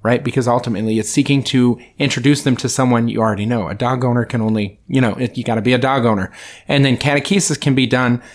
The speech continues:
uh, by anyone who has knowledge of the church or of Christ. Again, a relationship with Jesus isn't needed for knowledge, but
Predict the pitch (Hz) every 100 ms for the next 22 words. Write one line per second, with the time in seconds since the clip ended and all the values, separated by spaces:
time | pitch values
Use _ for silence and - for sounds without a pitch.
0 | - _ - 120 113 104 - - 147 139
1 | 131 127 180 160 135 123 123 123 117 127
2 | 131 127 107 - 139 120 117 - 143 160
3 | - - 113 - 160 147 92 - - _
4 | _ - 104 110 104 110 117 - 127 127
5 | 113 104 127 117 110 123 110 110 123 151
6 | 113 90 - - - - 123 107 104 110
7 | 80 92 - _ - _ - 113 160 135
8 | - -